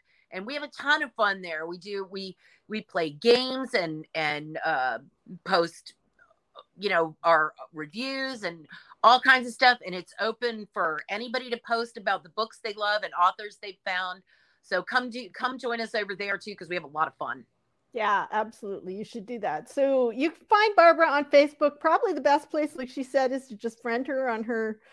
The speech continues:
Speaker 2: um, on her profile page and get to hang out with her there. So how cool is that? And of course, read the book. So we today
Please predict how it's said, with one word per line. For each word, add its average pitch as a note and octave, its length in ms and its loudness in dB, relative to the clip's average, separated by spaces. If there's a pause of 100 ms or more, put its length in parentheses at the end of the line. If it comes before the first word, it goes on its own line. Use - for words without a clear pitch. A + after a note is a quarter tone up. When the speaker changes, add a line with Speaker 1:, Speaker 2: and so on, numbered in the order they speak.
(280)
Speaker 2:
um, A3 260 -2
on A3 100 -4
her B3 100 0
profile A#3 420 2
page G#3 520 -4 (440)
and A3+ 680 -4 (460)
get A3 160 2
to C#4+ 100 -2
hang D4 200 0
out E4+ 180 4
with B4 140 -2
her F3 400 0
there. C#4 340 2
So G#3 380 -2
how B3 160 0
cool D4 220 -6
is D4 120 -6
that? E4 240 2
And A3+ 80 -6
of A#3+ 100 -4
course, A#3+ 340 2
read B3 200 -2
the E4 60 -4
book. C4 320 4
So A#3+ 400 6
we C4 500 -2
today A#3+ 420 2